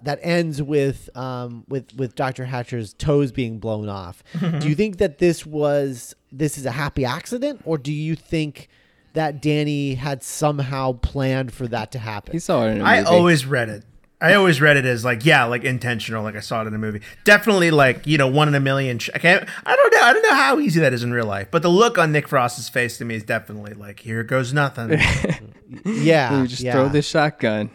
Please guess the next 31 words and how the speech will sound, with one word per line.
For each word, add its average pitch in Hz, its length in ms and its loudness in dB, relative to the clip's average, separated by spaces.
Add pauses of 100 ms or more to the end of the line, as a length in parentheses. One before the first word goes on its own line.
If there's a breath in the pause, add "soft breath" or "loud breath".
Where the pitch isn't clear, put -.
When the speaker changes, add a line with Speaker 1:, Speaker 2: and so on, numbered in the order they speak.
Speaker 3:
<laughs> - 680 -8 (880 loud breath)
Speaker 1:
Yeah, 120 360 -4
Speaker 3:
Um, 117 140 -8
Speaker 1:
that's - 240 -14
true. 113 380 -14
Speaker 3:
it's, 147 220 2
it's 160 280 0
probably 185 280 4
from 151 240 4
a 123 40 6
movie. 120 480 6
I, 107 260 0 (120)
I, 127 140 2
I'm 139 260 4
not 131 180 4
sure 123 160 2
what 107 220 4
movie 110 320 2
it, 104 220 0
it 120 100 0
might 110 220 2
be 107 120 0
referencing, 101 720 -2
but 98 360 -4
it's, 117 300 -4 (200)
it 131 140 2
was 135 340 4
definitely 120 380 0
something 104 240 -2
I 104 80 0
was, 110 180 -6